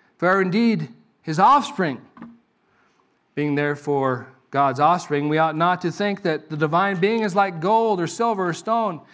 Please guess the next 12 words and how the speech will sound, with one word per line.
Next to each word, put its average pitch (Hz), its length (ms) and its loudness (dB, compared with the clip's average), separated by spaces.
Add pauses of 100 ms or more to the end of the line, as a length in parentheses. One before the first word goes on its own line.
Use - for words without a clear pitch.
(200)
image 202 300 0
formed 220 300 2
by 185 100 2
the 180 100 0
art 196 360 4
or 175 100 -2
imagination 185 640 -4
of 147 60 -6
man." 123 320 -6 (1600)
That 147 120 0
was 139 140 -4
his 127 420 -12